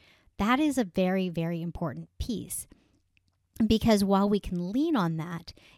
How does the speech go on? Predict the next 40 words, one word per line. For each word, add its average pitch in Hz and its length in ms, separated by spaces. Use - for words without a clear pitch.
it 247 240
is 233 320
not 208 560
exactly 175 560
the 160 140
same 160 480
in 170 380
the 170 440
online 170 420
space. - 420
So 240 120
we'll 226 200
come 339 220
back 233 200
to 185 100
that. 151 220
But 202 160
the 202 60
first - 320
thing 262 160
is, 196 240
is 196 160
how 240 400
do 233 120
people 208 360
find 170 320
out 156 160
about 160 260
you? 165 240
The 214 80
next 226 460
thing 349 260
is, 170 480
is 208 240
how 240 340
do 302 100
they 302 220
find 190 400
out 180 280
about 175 500